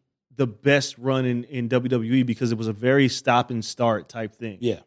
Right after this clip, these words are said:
Speaker 1: He had, like, twelve thousand gimmicks at one point. They paired him with Heyman. It didn't click till the bar.
Speaker 2: Yep.
Speaker 1: The bar thing worked. They brought him back after Mania, and it felt like, "Oh, they're gonna push him." And they didn't push him.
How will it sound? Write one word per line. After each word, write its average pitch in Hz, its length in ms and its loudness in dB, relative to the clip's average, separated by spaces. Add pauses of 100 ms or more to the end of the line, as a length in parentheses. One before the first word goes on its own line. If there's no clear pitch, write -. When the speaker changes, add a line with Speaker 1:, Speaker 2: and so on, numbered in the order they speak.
(240)
Speaker 1:
He 135 60 -2
had, 131 100 4
like, 123 140 0
twelve 160 340 2
thousand 139 360 2
gimmicks 113 340 -2
at 104 100 -10
one 104 180 -16
point. 107 280 -20
They 110 60 -10
paired 139 280 0
him 143 60 0
with 135 160 -8
Heyman. 107 420 -16 (540)
It 151 160 6
didn't 196 220 6
click 196 300 2 (460)
till 156 140 2
the 127 80 0
bar. 117 480 0 (140)
Speaker 2:
Yep. 113 200 -4 (160)
Speaker 1:
The 107 60 -16
bar 143 280 4
thing 131 300 -4
worked. 110 320 -6 (460)
They 135 80 0
brought 165 240 4
him 196 100 0
back 175 220 2
after 143 240 0
Mania, 123 460 -2 (1080)
and 147 120 2
it 139 40 2
felt 175 280 4
like, 139 320 2 (800)
"Oh, 214 140 8
they're 214 80 4
gonna 202 140 4
push 277 300 4
him." 113 200 -2 (280)
And 127 100 0
they 135 100 6
didn't 143 220 6
push 131 240 2
him. 131 180 -4